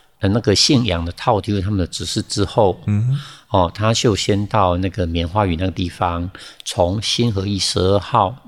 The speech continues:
Speaker 1: 余姓的男子这边
Speaker 2: 是。
Speaker 1: 接到了这两个疑似大陆的杀手之后，
Speaker 2: 嗯。
Speaker 1: 就再到他本来预计跟福生三号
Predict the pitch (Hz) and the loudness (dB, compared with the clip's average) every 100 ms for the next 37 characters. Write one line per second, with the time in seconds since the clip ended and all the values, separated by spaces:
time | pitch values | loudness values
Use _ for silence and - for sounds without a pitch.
0 | 196 92 95 - 123 92 92 90 87 92 | -4 -2 0 2 2 0 0 -2 0 -2
1 | 87 - 85 95 98 95 92 - - - | -2 -4 0 0 2 0 0 -6 -18 -4
2 | 90 85 104 104 98 90 - 123 85 80 | 0 2 2 2 0 -2 0 2 2 -2
3 | 82 87 104 90 - - 107 - 107 101 | -4 -6 -6 -4 -2 -2 -4 -4 -4 -2
4 | 92 85 - 95 - 107 - - 104 - | -4 -6 -6 -6 -6 -10 -8 0 0 0
5 | - 101 90 - - _ - 120 92 - | 4 4 4 -2 -16 _ 0 2 0 0
6 | 117 98 - 117 95 80 - 110 107 - | 0 0 0 0 0 -2 -6 -2 -2 -2
7 | 87 90 - 98 - 107 87 - 101 95 | -2 -2 -2 -2 -2 -4 -4 -4 -4 -4
8 | - 87 85 95 95 - 92 95 113 87 | -6 -6 -2 0 0 -2 -4 0 0 0